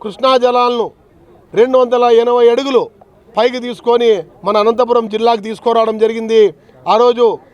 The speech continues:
కాంగ్రెస్ పార్టీ, కాంగ్రెస్ పార్టీ అధి-, అధికారంలో ఉన్నప్పుడే హంద్రీ నీవా జలాలను అనంతపురంకు రావడం జరిగింది. ఈరోజు అవి చూస్తూ ఉంటే లైనింగ్ పద్ధతిలో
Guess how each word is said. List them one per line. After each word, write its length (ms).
కాంగ్రెస్ 420
పార్టీ, 320
కాంగ్రెస్ 400
పార్టీ 200
అధి-, 320
అధికారంలో 540
ఉన్నప్పుడే 540
హంద్రీ 240
నీవా 280
జలాలను 600
అనంతపురంకు 520
రావడం 260
జరిగింది. 380
ఈరోజు 240
అవి 200
చూస్తూ 200
ఉంటే 360
లైనింగ్ 460
పద్ధతిలో 520